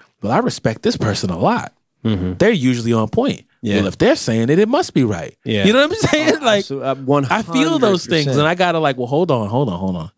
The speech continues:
Speaker 2: Yeah.
Speaker 1: Let me do a little research here."
Speaker 2: Yeah. Yeah, it's true. I wish there was, you know, sometimes you try to visit a website and it gives you a captcha,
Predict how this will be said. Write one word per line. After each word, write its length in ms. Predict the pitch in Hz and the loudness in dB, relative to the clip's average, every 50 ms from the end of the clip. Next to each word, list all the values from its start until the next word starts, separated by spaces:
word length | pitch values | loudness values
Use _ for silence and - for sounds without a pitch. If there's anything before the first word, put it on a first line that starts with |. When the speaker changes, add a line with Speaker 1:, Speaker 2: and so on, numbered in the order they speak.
| _ - | _ -6
Speaker 2:
Yeah. 240 | - 101 101 104 - - - _ _ _ - | -4 -2 -2 -2 -4 -8 -14 _ _ _ -8
Speaker 1:
Let 100 | 92 95 | -4 -2
me 60 | 120 | 0
do 100 | 139 151 | 2 4
a 20 | 151 | 4
little 180 | 151 160 147 | 4 4 4
research 440 | 143 135 113 - - 85 69 - - | 4 2 2 -2 -6 -10 -12 -14 -14
here." 200 | - - 50 - _ _ - | -14 -16 -16 -18 _ _ -2
Speaker 2:
Yeah. 280 | 117 110 107 101 95 80 - - _ _ _ _ _ _ _ _ _ _ _ _ _ _ _ _ _ _ - | 0 2 2 2 0 -2 -8 -16 _ _ _ _ _ _ _ _ _ _ _ _ _ _ _ _ _ _ 0
Yeah, 300 | - 143 175 202 226 214 156 - _ | 2 4 4 2 0 -2 -6 -6 _
it's 220 | - 139 151 - - | 0 0 0 0 0
true. 280 | - 175 214 226 175 - | 0 2 2 4 2 2
I 100 | - 135 | 2 0
wish 220 | 170 220 247 - - | 0 0 0 0 2
there 80 | 214 | 2
was, 140 | 190 143 - - - - - | 2 2 0 -4 -12 -6 -2
you 100 | 139 160 | 0 2
know, 60 | 196 | 2
sometimes 420 | 190 - 202 190 170 190 185 170 147 | 2 2 0 0 2 2 2 2 2
you 80 | 143 | 0
try 200 | 131 - 156 147 | 0 0 2 2
to 80 | 139 120 | 2 2
visit 280 | 104 120 127 123 127 | 2 2 2 4 4
a 60 | 113 110 | 2 4
website 540 | 104 107 107 107 - - 117 113 110 - - | 4 2 0 0 0 2 2 2 2 0 0
and 80 | 113 113 | 0 0
it 60 | 110 | 2
gives 180 | 107 120 117 113 | 2 2 2 2
you 120 | 110 90 | 2 0
a 40 | 87 | -2
captcha, 640 | - - - 104 98 - - - 120 110 110 107 | -6 -6 -4 -4 -4 -4 -2 0 0 0 0 -2